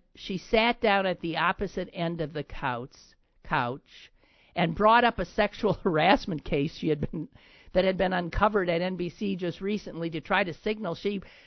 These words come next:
she was not interested in whatever she thought,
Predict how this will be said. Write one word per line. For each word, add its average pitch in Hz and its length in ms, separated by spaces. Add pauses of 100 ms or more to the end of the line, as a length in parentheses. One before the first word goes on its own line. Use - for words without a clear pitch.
(160)
she 214 320
was 190 420
not 220 320
interested 190 1300 (560)
in 170 160
whatever 233 540
she 247 260
thought, 214 420